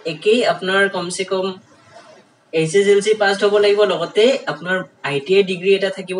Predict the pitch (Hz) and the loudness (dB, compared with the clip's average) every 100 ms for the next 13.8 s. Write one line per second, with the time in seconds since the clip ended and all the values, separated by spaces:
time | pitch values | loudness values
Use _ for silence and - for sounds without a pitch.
0 | 196 185 190 220 294 - _ _ _ _ | -4 -4 -4 -6 -6 -12 _ _ _ _
1 | _ _ _ 156 160 233 226 247 254 202 | _ _ _ -6 -6 -2 -2 2 4 4
2 | 190 196 196 170 156 202 202 208 202 214 | 2 0 -2 -2 -4 -6 -2 0 0 -4
3 | 202 175 185 190 - 156 196 208 208 220 | -2 0 0 0 -2 2 4 4 2 0
4 | 220 240 - - - 202 294 330 _ _ | 0 -2 -2 -6 -4 -2 -2 -4 _ _
5 | _ 202 240 - _ _ _ 175 - 233 | _ -8 -8 -10 _ _ _ -16 -10 -8
6 | 233 233 220 - 269 302 - _ _ _ | -6 -4 -4 -6 -10 -10 -14 _ _ _
7 | _ _ _ _ 190 185 - 220 220 - | _ _ _ _ -6 -6 -4 -4 -4 -18
8 | _ 147 156 - 156 165 160 - 127 139 | _ -6 -6 -10 -8 -4 -4 -4 -8 -4
9 | 135 123 135 104 - - - _ _ _ | -2 -2 -2 -2 -4 -16 -20 _ _ _
10 | _ _ _ _ - 240 247 226 151 175 | _ _ _ _ 0 2 0 -2 0 0
11 | 294 180 156 160 220 226 240 214 202 220 | 0 -4 -6 -4 -2 2 2 0 -2 -4
12 | - 202 190 233 226 240 214 180 202 - | -2 -6 -2 -2 2 0 0 -2 -4 -6
13 | 226 220 - - 220 226 240 | -8 -6 -8 -8 -8 2 2